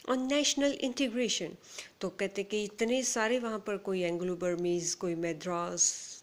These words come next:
का क्रिश्चियन, कोई Andhrian, ठीक है, तो इतने सारे लोग जो थे different different कंट्री के different different corners से थे, तो हम कह सकते हैं कि एआईआर, एआईआर होता है ना, All India Radio Services, तो कहते कि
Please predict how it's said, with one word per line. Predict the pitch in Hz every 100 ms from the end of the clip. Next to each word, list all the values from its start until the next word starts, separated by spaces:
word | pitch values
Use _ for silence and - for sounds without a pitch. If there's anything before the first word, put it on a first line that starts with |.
| -
का | 190 180 - - -
क्रिश्चियन, | 202 190 - 196 185
कोई | 185 185 185
Andhrian, | 180 185 180 190 190 190 190 - - - 240
ठीक | 240
है, |
तो | 247 254
इतने | 247 247 262 302 285
सारे | - 220 220 285
लोग | 233 190 220 254
जो | 277 269
थे | 262 175 175 - -
different | 214 254 254
different | 247 262 262 240 -
कंट्री | 214 208 202 196 220 233
के | - 233
different | 202 220 262 240
different | 240 240 233
corners | 196 180 202 269
से | - 269 262
थे, | 208 170 - - - -
तो | 233
हम | 240
कह | 226 233
सकते | 240 247 -
हैं | 226 233
कि | 240 -
एआईआर, | 214 208 190 180 165 160 -
एआईआर | 185 180 185 185
होता | 196 190 285
है |
ना, | 311 226
All |
India | 208 202 208
Radio | 196 196 196 196
Services, | 180 180 190 160 - - - - -
तो | 185
कहते | 202 196 220
कि | 233